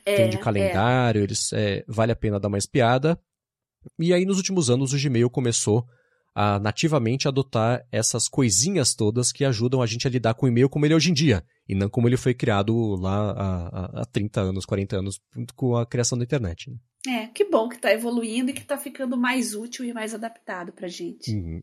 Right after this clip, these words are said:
Speaker 1: Agora, sobre isso, cada um tem a sua técnica, tipo receita de família. Cada um tem a sua e, e, e jura de pé junto que é a melhor que existe. Como é que você organiza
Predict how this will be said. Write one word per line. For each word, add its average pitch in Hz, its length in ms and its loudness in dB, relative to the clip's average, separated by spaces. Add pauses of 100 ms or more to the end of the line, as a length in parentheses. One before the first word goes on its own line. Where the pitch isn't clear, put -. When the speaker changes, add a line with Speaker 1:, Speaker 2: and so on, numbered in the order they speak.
Speaker 1:
Agora, 170 400 2
sobre 175 880 0
isso, 165 300 -2
cada 143 300 2
um 165 80 0
tem 175 160 -2
a 165 40 0
sua 175 200 0
técnica, 98 500 -2
tipo - 220 0
receita 147 420 2
de 131 80 -4
família. 107 380 0
Cada 117 180 -2
um 180 80 -2
tem 175 140 -2
a 139 40 0
sua 202 480 4
e, 208 40 0
e, 165 760 0
e 147 40 4
jura 202 420 4
de 156 120 -2
pé 208 160 0
junto 147 320 0
que - 120 -8
é 175 40 2
a - 20 0
melhor 147 340 2
que 185 100 2
existe. 107 420 -2
Como 131 160 -4
é 147 40 -2
que - 100 -6
você 151 200 0
organiza 120 680 0